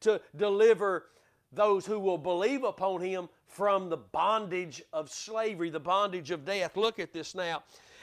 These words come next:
"And deliver them who through the fear of death were all their lifetime subject to bondage."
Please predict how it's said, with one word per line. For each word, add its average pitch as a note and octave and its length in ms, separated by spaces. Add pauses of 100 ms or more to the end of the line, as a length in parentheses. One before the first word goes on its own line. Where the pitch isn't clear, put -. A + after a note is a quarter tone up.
(120)
"And G#3 220
deliver C#4 560
them E3+ 440
who G#3+ 220
through B3 360
the F3+ 160
fear D4+ 680 (680)
of C#3+ 240
death G#3 680 (680)
were F#3+ 320
all C#4+ 400
their C#4 240
lifetime A3 760 (180)
subject G3 800 (240)
to G#3 100
bondage." E3 760